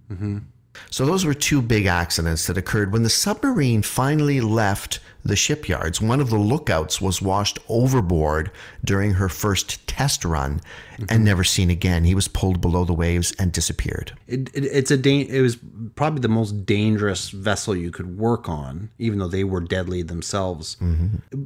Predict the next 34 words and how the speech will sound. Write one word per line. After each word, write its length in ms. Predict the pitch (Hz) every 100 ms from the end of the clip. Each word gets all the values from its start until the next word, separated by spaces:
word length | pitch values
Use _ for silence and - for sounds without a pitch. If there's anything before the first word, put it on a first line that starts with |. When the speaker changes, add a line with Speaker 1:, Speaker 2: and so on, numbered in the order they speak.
| -
Speaker 1:
Uh, 540 | 123 120 104 - 110 117
was 160 | 117
this 160 | 131 131
sort 160 | 160
of 140 | 127 -
considered 480 | 123 - 113 107 -
exceptional, 680 | - - 95 - - 143 190 _ -
like, 180 | 123 117
what 200 | 117 - -
was 160 | 113
happening? 540 | 120 120 - 143 160 190
Speaker 2:
Yes, 380 | 110 98 76 -
very 240 | 90 92
much 220 | 90 76 -
so. 300 | 67 87 92 -
Yeah, 260 | 113 90 -
it, 240 | 120 -
it 180 | 139 -
rum-, 320 | 117 117 107
rumors 300 | 95 113 104
spread 240 | - 90 80
like 160 | 80
fire. 440 | - 73 69 - - 120
Speaker 1:
Okay. 380 | - 120 127 - - -
Speaker 2:
Yeah. 140 | 95
Speaker 1:
Okay, 180 | 82 107
so 120 | 95
even 240 | 135 151 131
by 260 | 127 127 - - _
their 260 | 110 135 151
standards, 540 | - 120 104 98 90
this 200 | 104 -
was 140 | 98 87
like, 340 | 82 73 -